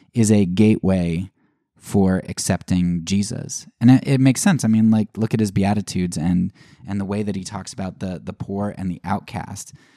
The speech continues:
You know, there's, there's is the kingdom of heaven. And, um, when you come in contact with those people,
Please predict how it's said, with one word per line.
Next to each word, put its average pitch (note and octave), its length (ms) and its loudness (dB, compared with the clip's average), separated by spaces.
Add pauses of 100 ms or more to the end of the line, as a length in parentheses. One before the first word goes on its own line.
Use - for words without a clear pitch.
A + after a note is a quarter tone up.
(160)
You G2 100 -4
know, F#2 60 0
there's, G2+ 320 0
there's G#2 420 0
is G#2+ 100 -2
the G#2 80 -2
kingdom G#2+ 300 2
of F#2 80 -4
heaven. A2+ 360 -6 (380)
And, G2+ 480 4 (340)
um, F#2 440 -2 (480)
when G#2 280 4
you A2+ 120 4
come A#2 180 0
in G2 100 2
contact G2 720 -4 (400)
with - 220 0
those F2+ 220 0
people, G#2 500 -4